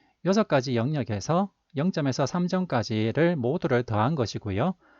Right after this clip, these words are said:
따라서 총점은 십팔 점이 됩니다. 그리고 점수가 커질수록 치매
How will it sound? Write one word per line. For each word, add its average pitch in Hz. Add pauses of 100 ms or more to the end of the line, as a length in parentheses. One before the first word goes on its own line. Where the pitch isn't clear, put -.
(120)
따라서 131
총점은 170
십팔 -
점이 180
됩니다. 92 (400)
그리고 123 (460)
점수가 160 (160)
커질수록 185 (200)
치매 131